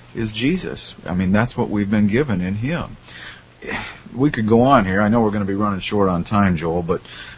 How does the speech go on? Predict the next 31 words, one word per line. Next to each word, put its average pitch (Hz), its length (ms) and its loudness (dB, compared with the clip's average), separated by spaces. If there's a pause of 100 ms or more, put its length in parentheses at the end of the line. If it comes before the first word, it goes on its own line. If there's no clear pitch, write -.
(100)
uh, 80 260 0
I 104 160 0
think, 113 260 0
uh, 78 220 -4 (800)
I 143 140 0
had 156 160 2
somebody 127 360 4
say 110 240 0
something 95 380 -2 (100)
to 90 80 -2
me 85 200 0
here, 85 300 0
uh, 80 180 -4
recently, 80 500 -4
Joel, 80 360 -4
that 73 120 -12 (600)
I - 240 -6
think 104 160 -2
a 95 60 -4
lot 98 260 4
of - 100 -14
people 85 240 -6
deal 80 300 -2
with 76 240 -6
when 85 100 -8
they 78 80 -8
come 85 220 -4
to 76 60 -6
the 73 80 -8
grace 82 360 -4
message. 73 400 -10